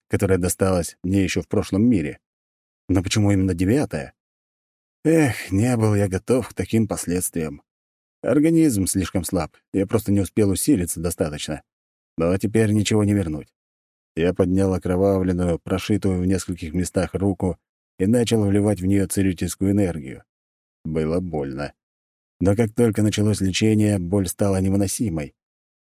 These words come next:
Казалось, будто руку окунули в расплавленный металл, и пока я вливал в нее энергию,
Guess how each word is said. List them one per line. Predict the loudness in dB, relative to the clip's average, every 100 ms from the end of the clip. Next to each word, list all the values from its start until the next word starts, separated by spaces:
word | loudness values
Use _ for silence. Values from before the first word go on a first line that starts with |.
| _
Казалось, | 0 2 4 2
будто | 0 -4 -2 0
руку | 2 2 0
окунули | -2 0 2 2
в |
расплавленный | 0 -2 -2 0 0 0
металл, | -2 0 0 0 0
и | -4
пока | -4 -2
я | 0 0
вливал | -2 -2 0 0 0
в |
нее | 0 0 0
энергию, | 0 2 2 2 0 -2